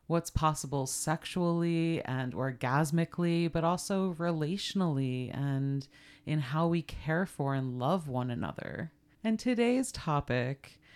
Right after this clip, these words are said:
is one of those things, we've been talking about this since the very beginning as Pleasure Mechanics in two thousand six,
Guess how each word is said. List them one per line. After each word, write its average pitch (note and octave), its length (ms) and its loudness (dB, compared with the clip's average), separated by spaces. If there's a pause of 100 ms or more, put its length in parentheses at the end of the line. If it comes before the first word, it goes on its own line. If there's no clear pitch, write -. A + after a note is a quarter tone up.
(260)
is F3 440 2
one G3+ 320 2
of C#4 180 2
those G#3 300 4
things, D3+ 420 2
we've G3+ 220 0
been A#3+ 160 2
talking A3+ 440 0
about A3+ 300 2
this E3+ 160 0
since D#3 240 -2
the C#3+ 140 -2
very E3 340 2
beginning C#3 720 2
as C3+ 280 0
Pleasure C3+ 360 2
Mechanics C3 720 0
in B2+ 80 -4
two D3+ 200 -4
thousand C3+ 420 0
six, - 600 -8